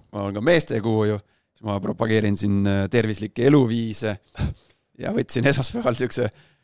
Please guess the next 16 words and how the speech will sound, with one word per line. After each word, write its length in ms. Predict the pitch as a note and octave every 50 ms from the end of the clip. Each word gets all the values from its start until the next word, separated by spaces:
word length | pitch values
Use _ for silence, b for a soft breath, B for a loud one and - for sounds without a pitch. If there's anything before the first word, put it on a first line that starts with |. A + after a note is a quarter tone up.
| b b _ -
siukse 260 | A2+ G2+ - - A#2+
joone, 320 | A#2+ - A2 G#2 F#2+ F#2+ G2
et, 140 | - _ _ _ _
äh, 760 | G2+ G2 G2 G2+ G2 G2 G2+ G2+ G2+ G2+ - - - - G#2
et 80 | G#2+ _ _ _ _ _ _ _ _ _ _ _ _ _
kõnnin 300 | D3+ E3 C#3+ A#2 G#2 F#2+
võimalikult 480 | F#2+ G#2 G2+ G2 G2 - - D3 - -
palju 300 | - - - - - A#2+
ja 160 | G2+ F#2+ F2 - - -
lisaks 360 | - G#2 G2+ F#2 G2 - -
trennile, 480 | - A2+ G#2+ G2 F#2+ G2 G#2+ - D#3
et, 300 | - - _ _ _ -
äh, 140 | - - G2 - _ _ _ _ _ _ _ _ _ _ _ _ _ _ _ _ _ _ _
et 160 | - F#2 F2 -
panen 260 | - A2 G2+ G2 G2+
ennast, 380 | G2+ G2 G2 G2+ - - -